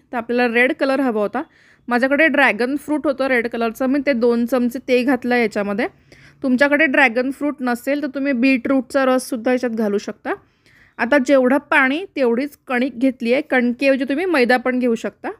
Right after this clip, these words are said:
कणिक चाळून घ्यायची आहे आणि त्याच्यानंतर टाकायची आहे आणि टाकल्यावर लगेच आपल्याला ह्याला मिक्स करून घ्यायचं आहे. ह्याच्यामध्ये आपल्याला गुठळ्या नको आहे अजिबातसुद्धा. गॅसची फ्लेम बंद केली तरीही चालते किंवा लो केली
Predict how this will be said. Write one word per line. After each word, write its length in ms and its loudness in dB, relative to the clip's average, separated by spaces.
कणिक 360 2
चाळून 320 4
घ्यायची 420 0
आहे 120 0
आणि 100 0
त्याच्यानंतर 540 -2
टाकायची 520 0
आहे 220 0
आणि 140 -2
टाकल्यावर 520 2
लगेच 440 0
आपल्याला 280 -2
ह्याला 180 0
मिक्स 300 -2
करून 280 0
घ्यायचं 280 0
आहे. 140 -8
ह्याच्यामध्ये 400 0
आपल्याला 240 0
गुठळ्या 480 0
नको 280 -2
आहे 180 2
अजिबातसुद्धा. 760 -2
गॅसची 460 2
फ्लेम 520 0
बंद 300 0
केली 320 0
तरीही 240 2
चालते 420 -2
किंवा 180 0
लो 240 4
केली 240 -2